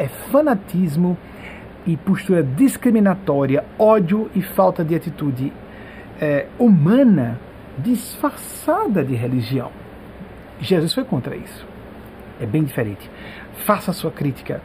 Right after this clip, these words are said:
a religiosos e religiosas convencionais que não estejam se portando à altura da dignidade humana pra ainda se que-,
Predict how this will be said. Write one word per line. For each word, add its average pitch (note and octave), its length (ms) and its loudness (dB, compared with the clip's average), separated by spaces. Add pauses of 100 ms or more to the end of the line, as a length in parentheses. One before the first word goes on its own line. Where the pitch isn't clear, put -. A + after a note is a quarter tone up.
(360)
a - 60 -2
religiosos F#3+ 680 6
e F3+ 40 4
religiosas D3+ 640 2
convencionais C3 720 -4
que - 100 -4
não F#3+ 140 6
estejam D3 480 2 (280)
se - 140 -4
portando D3 640 -2 (300)
à G3 60 4
altura A#3+ 640 4
da A3 100 6
dignidade G#3+ 540 4
humana A#3+ 720 4 (420)
pra A#3 120 4
ainda A#3+ 200 4
se - 180 -8
que-, - 240 -4